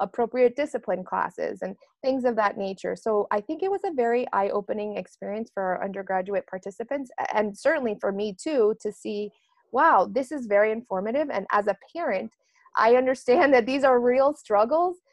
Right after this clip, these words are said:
even for the healthiest of families, right? I understand that whether you're at risk or not, so many of the topics that you're covering from a prevention piece are valuable things. And I was extremely grateful to have witnessed that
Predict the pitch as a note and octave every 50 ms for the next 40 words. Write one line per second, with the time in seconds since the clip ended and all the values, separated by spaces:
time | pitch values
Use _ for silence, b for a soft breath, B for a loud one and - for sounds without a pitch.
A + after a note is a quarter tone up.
0 | _ _ _ - C4+ C#4+ E4 D#4+ D#4 D4+ C#4+ B3 B3 A#3+ - B3 D4 E4 - -
1 | G#3 F3+ F3+ - G#3 G3 - - G3+ - G#3 G3 G3+ G3 F#3+ F#3 G3 G3 A3 B3
2 | - G#3 G#3 G#3+ A3 A3+ - _ A3 G#3 G#3+ A3 G#3+ G3 F#3 - _ _ _ _
3 | _ _ _ _ _ G#3+ A3 G#3+ G#3+ A3 G#3+ A3 G#3+ A3 A3+ G#3+ G3 G3+ - -
4 | F#3+ F#3 G3 A3 - - G#3+ G3 G3 F#3+ F3 F#3 G3 B3 D4+ - b b b _
5 | _ _ _ _ _ - - - B3 B3+ B3+ C4 C4+ C#4 C#4 B3 A3 G3+ - G#3
6 | G#3 G3+ - - A3+ - - G#3 G3+ G3 F#3 F3+ - - G3 F#3+ G3 A3+ A#3+ C#4
7 | D#4 D#4+ D4+ - C4 A3 G3+ G3 F#3 - - G3 G3 G3 G3 G#3+ - B3 A3+ A3
8 | _ - B3+ C4+ - _ - G#3 G3+ G3+ G3 F#3 G3+ G3 G3+ G#3+ A#3 C4 A#3+ C4
9 | C4 B3 B3 _ G3 F#3+ G3 A#3 D4 E4 E4 - b b b b b b b b
10 | - A3 A3 G#3+ G#3+ G#3 G3+ - - G#3+ G#3+ A3 A3+ A#3+ A#3+ A3 A3 G#3 - G#3+
11 | G#3 - - - B3 B3 B3+ B3 A3+ G#3 F#3+ F#3+ G3 G3 - _ B3 B3+ B3 B3
12 | - A3+ G3+ G3 F#3+ G3 G3 - - A3 G3+ - _ G#3 G3+